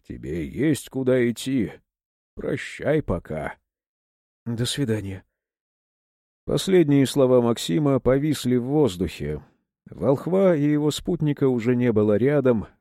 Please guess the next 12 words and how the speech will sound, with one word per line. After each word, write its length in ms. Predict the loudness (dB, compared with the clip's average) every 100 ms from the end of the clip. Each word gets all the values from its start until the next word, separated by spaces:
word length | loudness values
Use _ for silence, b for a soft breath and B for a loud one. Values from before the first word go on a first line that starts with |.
| _ _
они 260 | -6 -2 -2
исчезли, 680 | -2 -4 -2 -2 -2 -6 -8 -16
словно 420 | -6 -2 0 2
растворились 640 | 2 0 0 2 0 -2
в 60 | -2
воздухе. 720 | 0 0 -2 -8 -6 -8 -10 _ _ _ _ _ _ _ _ _ -14
Максим 640 | -4 -2 -2 -2 0 -2
потоптался 880 | 0 0 0 -2 0 2 0 0 -2
по 120 | -2
скрипучему 760 | -4 -2 -4 -2 -4 -2 -2 -2
снежному 560 | -2 -2 -2 -2 -4
тротуару, 800 | -2 -4 0 2 4 4 2 0